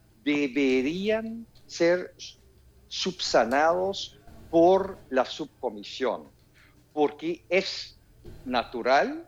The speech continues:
y lógico que un proceso, una asamblea general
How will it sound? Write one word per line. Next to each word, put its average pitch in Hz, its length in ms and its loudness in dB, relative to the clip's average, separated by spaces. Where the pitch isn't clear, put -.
y 120 100 -10
lógico 180 640 0
que 151 120 -4
un 113 100 -8
proceso, 160 560 -10
una 113 200 -8
asamblea 117 540 -6
general 110 640 -4